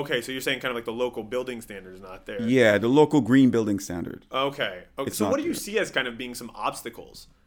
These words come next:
Speaker 1: when it comes to kind of, like, leed, uh, you know, uh, take, you know, putting that into your building standards and, and actually making that a reality in a building? Like, why is there kind of this, you know, kind of, I guess, dissonance between the industry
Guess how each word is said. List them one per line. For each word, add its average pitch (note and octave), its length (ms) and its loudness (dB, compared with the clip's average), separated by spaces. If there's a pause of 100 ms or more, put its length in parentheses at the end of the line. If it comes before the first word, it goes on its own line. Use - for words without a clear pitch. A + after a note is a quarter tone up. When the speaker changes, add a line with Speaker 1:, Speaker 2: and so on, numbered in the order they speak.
Speaker 1:
when A#2 100 -8
it A#2 100 -12
comes B2 280 -8
to A2 360 -12
kind A#2+ 180 -10
of, G#2 100 -12
like, G#2 300 -14
leed, A#2+ 600 -10 (340)
uh, G2 320 -8 (160)
you A2 120 -8
know, F#2 360 -14
uh, F#2+ 260 -16
take, E3 200 -10
you C3+ 180 -12
know, B2 80 -8
putting D#3 220 -8
that C#3 120 -2
into B2+ 260 -10
your A#2 440 -4 (180)
building B2 320 -4
standards A2+ 560 -6
and, G#2 100 -12
and A#2 160 -8
actually A2+ 300 -8
making A2+ 380 -12
that G#2 120 -10
a G2+ 60 -10
reality G#2 460 -10
in G2 60 -16
a F#2+ 40 -18
building? G2+ 320 -14
Like, F#2+ 140 -18
why C3+ 300 -2
is C#3 220 -2
there A2+ 320 -6 (260)
kind C3 180 -4
of G#2 180 -10
this, G#2+ 340 -8
you A2+ 80 -10
know, G#2 180 -8
kind G#2+ 180 -10
of, G2+ 240 -14
I B2+ 60 -2
guess, B2 120 -4
dissonance A#2 480 -8
between G#2+ 360 -14 (120)
the G#2 180 -14
industry A#2 600 -10